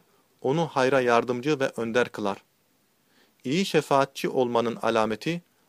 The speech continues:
ammeye karşılıksız hizmet etmektir. En hayırlı insan, mesleği ile en çok hizmet edendir.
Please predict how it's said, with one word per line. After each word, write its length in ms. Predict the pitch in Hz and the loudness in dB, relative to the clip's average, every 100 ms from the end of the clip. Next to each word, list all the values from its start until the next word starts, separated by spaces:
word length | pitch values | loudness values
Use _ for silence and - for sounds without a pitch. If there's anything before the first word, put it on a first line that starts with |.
| _ - | _ -4
ammeye 460 | 127 139 139 160 | -2 0 0 0
karşılıksız 760 | 170 - 131 - 135 135 160 139 | 0 0 0 0 -2 -2 -2 -4
hizmet 440 | - 120 139 143 | -6 -4 -4 -4
etmektir. 580 | 117 - 117 - 101 - - _ _ _ _ _ _ _ _ _ _ _ _ _ _ _ - | -8 -4 -6 -4 -6 -8 -12 _ _ _ _ _ _ _ _ _ _ _ _ _ _ _ -2
En 180 | 180 196 | 0 2
hayırlı 440 | 160 143 139 170 | 2 2 2 0
insan, 460 | 135 113 - 151 170 _ _ _ | -2 -2 0 0 -2 _ _ _
mesleği 580 | - 120 131 - 151 180 | -4 -2 -2 -2 -2 -2
ile 320 | 139 120 135 - | -4 -2 -2 -2
en 180 | 170 170 | -4 -2
çok 260 | - 147 | -2 -4
hizmet 440 | - 127 131 143 - | -4 -6 -4 -4 -4
edendir. 460 | 113 107 98 98 | -2 0 -2 -6